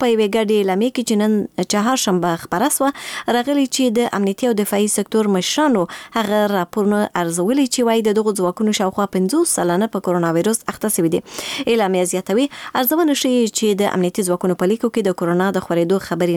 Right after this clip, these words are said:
ناسمې دي او زیاتوي، په ټولو قرارګاهو او عملیاتي جزو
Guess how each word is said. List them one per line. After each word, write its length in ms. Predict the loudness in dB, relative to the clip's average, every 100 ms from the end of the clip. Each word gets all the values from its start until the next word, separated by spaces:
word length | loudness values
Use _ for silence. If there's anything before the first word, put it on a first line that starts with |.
| 0
ناسمې 300 | -2 0 0 0
دي 80 | 0
او 60 | -2
زیاتوي، 340 | -2 0 0 -2 -10 -6 -4
په 160 | 0
ټولو 240 | 2 0 0 -2
قرارګاهو 560 | -2 0 0 2 0 0
او 180 | -2 0
عملیاتي 400 | -2 -2 -2 -2
جزو 180 | -2 -2